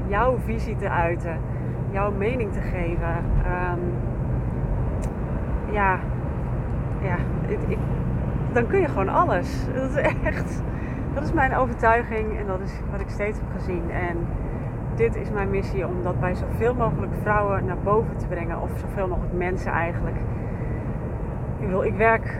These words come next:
eh, als het echt gaat om mijn live track, werk ik graag met vrouwelijke ondernemers. Maar ik, eh, ben ook bezig met een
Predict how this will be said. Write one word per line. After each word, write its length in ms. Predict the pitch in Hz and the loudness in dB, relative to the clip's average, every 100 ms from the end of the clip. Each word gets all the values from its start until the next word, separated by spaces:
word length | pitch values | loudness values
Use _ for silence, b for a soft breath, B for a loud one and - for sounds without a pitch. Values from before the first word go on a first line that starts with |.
| 110 | -2
eh, 720 | 208 202 202 202 196 196 196 | 0 2 2 2 2 2 0
als 120 | 202 | -2
het 100 | - | -4
echt 160 | - - 208 | -4 -4 -2
gaat 240 | 202 196 | -2 -2
om 180 | - 190 | -4 -2
mijn 160 | 185 | 0
live 260 | 180 202 214 | 2 2 0
track, 200 | 226 202 | -2 -2
werk 220 | 202 196 | -2 -2
ik 120 | 202 - - | -2 -4 -4
graag 260 | 202 190 190 - - - | -2 -2 -2 -2 -4 -4
met 220 | 190 190 - | -2 -2 -2
vrouwelijke 360 | - 214 226 - | 0 0 0 -2
ondernemers. 720 | - 202 196 208 240 233 233 - - - - - - - - - - - - - - - - | -2 0 2 2 2 0 0 -2 -2 -2 -2 0 0 -2 -2 -2 -4 -4 -4 -2 -4 -4 2
Maar 280 | 208 208 202 | 4 6 4
ik, 320 | - - - - | -2 -4 -6 -4
eh, 80 | 202 196 | -4 -2
ben 160 | 202 185 | -2 -2
ook 140 | 190 | -2
bezig 340 | 196 196 - - | 0 0 -2 -4
met 140 | 185 | -4
een 240 | 185 185 | -2 -2